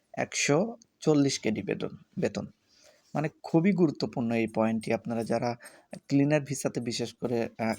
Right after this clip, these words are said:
এখন কুয়েতে আসতে চাচ্ছেন এবং পাসপোর্ট জমা দিয়েছেন, দেখেন তানজিবকো, আল ফয়সাল, পিসাইড, আব্দুল হামিদ, ন্যাশনাল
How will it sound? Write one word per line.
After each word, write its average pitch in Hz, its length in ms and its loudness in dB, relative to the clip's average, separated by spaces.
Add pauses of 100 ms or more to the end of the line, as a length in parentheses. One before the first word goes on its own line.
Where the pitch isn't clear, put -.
এখন 110 240 -4
কুয়েতে 120 320 2
আসতে 113 260 -2
চাচ্ছেন 156 380 -2
এবং 113 360 -4
পাসপোর্ট 110 380 -4
জমা 110 220 0
দিয়েছেন, 127 340 -4 (500)
দেখেন 117 280 2
তানজিবকো, 139 720 -2
আল 131 200 4
ফয়সাল, 127 420 -4 (100)
পিসাইড, 123 420 -2 (100)
আব্দুল 120 340 -4
হামিদ, 120 260 -6 (140)
ন্যাশনাল 117 580 -2